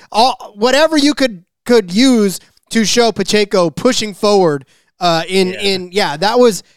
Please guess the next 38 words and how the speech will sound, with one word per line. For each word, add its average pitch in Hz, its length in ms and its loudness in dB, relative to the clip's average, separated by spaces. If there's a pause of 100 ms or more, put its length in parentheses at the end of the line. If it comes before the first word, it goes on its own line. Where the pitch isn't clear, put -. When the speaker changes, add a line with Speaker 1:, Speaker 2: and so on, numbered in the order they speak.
(160)
Speaker 1:
that 294 180 0
was 311 100 -2
him, 285 240 2
man. 220 220 0
He 262 60 -2
was 247 100 0
a 226 80 4
wrecking 240 400 -2
ball. 165 280 0
Literally, 262 560 0
you 190 140 0
gave 214 220 2
him 262 80 -8
the 254 60 -2
ball, 233 440 2 (640)
and 202 100 0
he 226 60 -4
wasn't 247 320 0
stopping 240 540 -2 (280)
at 196 140 -2
first 240 300 0
contact. 226 480 -2
That 220 180 -2
dude 220 180 -4
barreled 208 380 0
through 214 280 0 (300)
so 277 640 0
many 247 260 2
defenders 208 680 -2 (160)
on 190 160 -2
so 262 320 0
many 226 180 -4
carries. 214 460 -2
It 165 60 -8
was 156 120 -4
just 170 240 -6 (340)
impressive. 190 680 -2
And, 147 260 -6